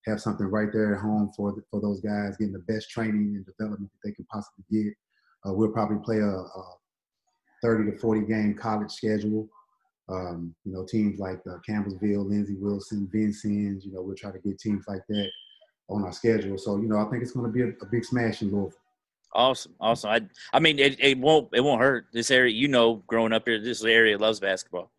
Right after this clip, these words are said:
Speaker 2: They'll,
Speaker 1: Absolutely.
Speaker 2: I mean, they'll go out and watch basketball in a park.
Speaker 1: Mm-hmm.
Speaker 2: It's just, it's just the way it is here. Like,
Speaker 1: Yeah.
Speaker 2: people think that Louisville and, and this area is just a bunch of, like, hillbilly people. Oh, man, we love basketball. And we know basketball. We know good
Speaker 1: Absolutely.
Speaker 2: basketball when we see it.
Speaker 1: Absolutely.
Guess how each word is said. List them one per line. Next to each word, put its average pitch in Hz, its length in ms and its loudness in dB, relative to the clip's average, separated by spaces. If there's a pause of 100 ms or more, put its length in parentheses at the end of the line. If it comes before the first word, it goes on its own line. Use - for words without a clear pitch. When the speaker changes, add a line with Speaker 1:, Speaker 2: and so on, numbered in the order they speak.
(280)
Speaker 2:
They'll, 113 120 4
Speaker 1:
Absolutely. 107 240 2
Speaker 2:
I 123 80 2
mean, 127 120 4
they'll 131 100 6
go 131 100 6
out 123 60 10
and 120 60 4
watch 120 240 6
basketball 113 340 4
in 104 60 0
a - 40 -6
park. 113 280 2 (500)
Speaker 1:
Mm-hmm. 92 180 -8
Speaker 2:
It's 107 220 2
just, 123 160 -6 (160)
it's 127 160 0
just 127 160 -2
the 127 60 2
way 131 120 8
it 123 60 6
is 131 140 4
here. 101 180 -4 (380)
Like, 110 120 2
Speaker 1:
Yeah. 107 40 -2
Speaker 2:
people 127 300 6
think 127 240 2
that 107 200 4 (220)
Louisville 120 480 6
and, 104 260 -4
and 113 120 -2
this 110 160 0
area 117 320 6
is 110 100 -2
just 113 220 -2
a 107 40 -6
bunch 107 220 -6
of, 101 80 -10
like, 101 200 -2
hillbilly 110 400 0
people. 107 420 -6 (500)
Oh, 104 160 -4
man, 98 240 -4
we 110 100 -4
love 127 200 6
basketball. 123 340 6
And 110 80 0
we 113 80 0
know 127 220 6
basketball. 104 480 2
We 110 80 0
know 117 120 4
good 123 120 2
Speaker 1:
Absolutely. 117 160 4
Speaker 2:
basketball 113 340 2
when 117 120 0
we 104 100 -4
see 120 220 0
it. 85 100 -6 (520)
Speaker 1:
Absolutely. 92 460 -2